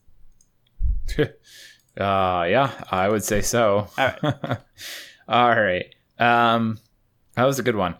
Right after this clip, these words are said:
Speaker 1: Uh, my second pick of the week is going to be, uh, Butcher of Malakir. This one's a little more interesting, I think. Butcher of Malakir foils. Butcher of Malakir is the, uh, Grave Pact on a Stick vampire.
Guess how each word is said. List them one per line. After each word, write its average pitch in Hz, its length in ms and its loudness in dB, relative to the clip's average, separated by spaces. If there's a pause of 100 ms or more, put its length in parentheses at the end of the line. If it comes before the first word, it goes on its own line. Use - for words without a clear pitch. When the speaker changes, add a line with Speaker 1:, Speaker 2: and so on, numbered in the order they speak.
(300)
Speaker 1:
Uh, 110 120 2
my 131 220 2
second 156 380 0
pick 151 120 -4
of 147 60 0
the 131 80 0
week 127 240 -4
is 113 220 -2
going 110 320 0
to 110 100 -8
be, 101 340 -2
uh, 85 280 0 (880)
Butcher 135 560 0
of 101 200 -2
Malakir. 101 640 2
This 120 120 0
one's 127 140 0
a 107 60 2
little 107 200 2
more 95 140 2
interesting, 95 320 -4
I - 20 0
think. 92 220 -8
Butcher 202 260 0
of 143 80 0
Malakir 110 640 0
foils. 104 640 -2 (380)
Butcher 139 180 -2
of 120 80 0
Malakir 110 440 2
is 101 280 2
the, 95 400 -4
uh, 85 240 0
Grave 107 520 0
Pact 110 440 -2
on 107 160 0
a 101 80 -4
Stick - 560 -4
vampire. 110 800 0